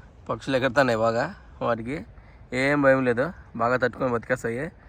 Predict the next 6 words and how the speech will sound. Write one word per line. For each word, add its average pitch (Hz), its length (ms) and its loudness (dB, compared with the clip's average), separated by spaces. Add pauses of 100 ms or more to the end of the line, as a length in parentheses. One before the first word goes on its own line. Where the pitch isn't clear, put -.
(360)
మనమే 226 280 4 (360)
ఇలా 123 140 2 (160)
చలి 127 220 0
వచ్చినా 120 240 -2 (140)
ఏమొచ్చినా 120 340 -2 (600)
పెద్ద 104 120 -8